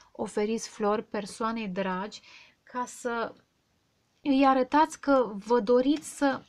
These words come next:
evoluați de la acest patru către cinci și apoi către șase de monede, da? Relație echilibrată. Um, cineva, e clar,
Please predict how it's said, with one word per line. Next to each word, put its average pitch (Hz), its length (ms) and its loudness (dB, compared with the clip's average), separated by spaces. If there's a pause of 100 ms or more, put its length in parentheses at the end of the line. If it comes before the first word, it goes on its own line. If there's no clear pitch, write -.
evoluați 226 760 0
de 214 80 -6
la 214 100 -2
acest 240 320 -4
patru 226 380 -2
către 226 280 -6
cinci 233 260 -8
și - 60 -8
apoi 220 260 -6
către 214 280 -8
șase 233 360 -4
de 202 120 -4
monede, 196 440 -4
da? 196 200 -2
Relație 202 580 -4
echilibrată. 185 840 -8 (720)
Um, 101 680 -8 (200)
cineva, 262 640 0
e 247 140 -4
clar, 254 400 0